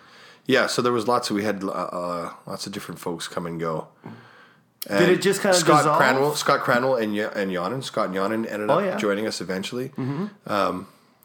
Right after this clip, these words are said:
Speaker 1: and so actually what happened was, and then I got a show at Celebrations and we went to Edmonton. And when we were in Edmonton, I was talking to a friend of mine how I'd love to do, uh, on Mondays, I would love to do an improv show, a weekly improv show. And he's like, "Hey,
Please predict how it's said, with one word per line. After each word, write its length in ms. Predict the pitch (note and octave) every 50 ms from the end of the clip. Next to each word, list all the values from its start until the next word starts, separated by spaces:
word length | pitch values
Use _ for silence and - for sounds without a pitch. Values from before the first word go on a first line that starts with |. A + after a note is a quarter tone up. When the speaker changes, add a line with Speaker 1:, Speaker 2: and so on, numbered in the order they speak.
| - - _ _ _ _ _ _ _ _ _ _ _ _
Speaker 1:
and 180 | - A#2 A2+ G2+
so 360 | - - C3 A#2+ G#2+ G#2 G2+
actually 300 | A2 C3 B2+ - - A#2+
what 140 | A2 A2 G#2+
happened 280 | A#2 A#2 A#2 A#2 A2 G2+
was, 120 | F#2 G2
and 100 | G2 G2
then 120 | G#2+ A2
I 60 | G#2+ G2+
got 160 | G2 G2 F#2+
a 20 | F#2
show 220 | - - G#2 G2+
at 80 | F#2+ -
Celebrations 560 | - F#2+ F2+ E2+ F2+ F2+ F2 - - F2+ E2
and 80 | E2+
we 60 | F2 F2
went 160 | F2 E2+ -
to 100 | - -
Edmonton. 420 | F#2 G#2+ A2+ G#2+ G2+ - - - - - - - - - - - - - -
And 140 | - G#2+ G#2+
when 80 | G2+ G#2
we 60 | G2
were 160 | F#2+ F#2 F#2
in 100 | F#2 F2+
Edmonton, 580 | F#2 F#2+ A2 A2 G2+ - - G2+ F2 E2 E2 - - - -
I 220 | F2+ F2 E2+ E2+
was 160 | E2+ F2 E2+ -
talking 400 | - A2 F#2+ F2+ G2 F#2 F2 F2
to 200 | - - F#2 E2
a 40 | D#2
friend 240 | - - G2 F#2 F#2+
of 80 | F2+
mine 220 | F2 F2 F2 E2+ D#2+
how 160 | - F#2 F2+
I'd 100 | E2+ E2+
love 140 | F2+ F2 -
to 80 | - F2+
do, 280 | F2 F2 E2+ E2 E2
uh, 160 | D#2+ D#2 F#2 -
on 160 | - F#2+ F#2
Mondays, 440 | F2+ F2+ F#2 F#2 F2+ F2 E2 D#2+ -
I 40 | E2
would 160 | D#2 D2+ D2
love 140 | D#2 D#2 D#2
to 100 | - -
do 180 | D#2+ D2+ D2 D2+
an 140 | C#2 - D#2+
improv 340 | G2+ A2+ G#2 G#2 G2+ D#2 -
show, 300 | - - - D2 D2 C#2+
a 40 | D2
weekly 320 | E2+ G#2 G2 - F2+ E2 F2
improv 320 | G#2 G2+ - E2+ A1 -
show. 240 | - - D#2+ D2+ D2+
And 80 | D2 D#2
he's 120 | F2 E2
like, 160 | F2 E2 D#2
"Hey, 300 | - C3 E3+ F#3 D#3 D3